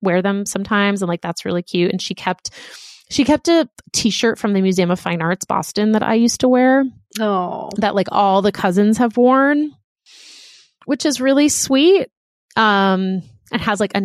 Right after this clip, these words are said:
Speaker 1: my name tag sewn into it. <laughs>
Speaker 2: Oh my God, Dory.
Speaker 1: I know, I know. So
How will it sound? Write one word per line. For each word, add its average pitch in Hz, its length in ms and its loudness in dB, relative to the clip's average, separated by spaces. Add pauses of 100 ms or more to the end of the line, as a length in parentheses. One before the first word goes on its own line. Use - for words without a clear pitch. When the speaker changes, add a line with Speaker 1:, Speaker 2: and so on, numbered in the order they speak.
Speaker 1:
my 190 180 0
name 180 380 2
tag 196 420 -2
sewn 202 440 2
into 214 380 2
it. 285 140 0
<laughs> - 40 -12 (480)
Speaker 2:
Oh 247 80 -6
my 254 240 0
God, 254 460 -6
Dory. 453 440 -8
Speaker 1:
I 508 640 2
know, 196 540 2
I 220 140 -2
know. 180 420 -2
So 277 360 0